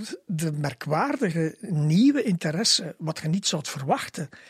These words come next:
op het eerste gezicht in een geseculariseerde maatschappij, de enorme interesse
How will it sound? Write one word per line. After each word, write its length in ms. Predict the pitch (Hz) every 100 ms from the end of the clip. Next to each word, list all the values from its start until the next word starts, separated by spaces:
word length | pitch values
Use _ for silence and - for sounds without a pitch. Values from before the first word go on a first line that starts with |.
| - - _ _ _ _ _
op 140 | -
het 160 | 165 -
eerste 280 | 220 170 151
gezicht 600 | 147 160 196 - - -
in 180 | - 175
een 80 | 156
geseculariseerde 1000 | 151 - 170 175 165 131 120 185 226 175
maatschappij, 720 | 160 143 - 139 151 143 220 - - - - -
de 120 | -
enorme 580 | - 151 156 180 285 277
interesse 680 | 233 220 165 180 - 220